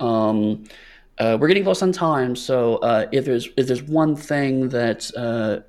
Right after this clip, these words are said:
we haven't already covered you think people really need to know before they dive into the Kickstarter?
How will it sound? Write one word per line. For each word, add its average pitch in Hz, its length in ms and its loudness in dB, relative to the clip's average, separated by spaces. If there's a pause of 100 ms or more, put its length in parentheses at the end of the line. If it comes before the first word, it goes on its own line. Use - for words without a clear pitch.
we 143 80 0
haven't 131 180 2
already 110 160 0
covered 156 360 -2
you 110 80 -4
think 113 180 -2
people 120 180 -4
really 113 180 2
need 107 100 0
to 107 80 -2
know 104 240 2
before - 320 -2
they 95 100 0
dive 95 300 -2
into 90 180 -6
the - 80 -18
Kickstarter? - 540 -4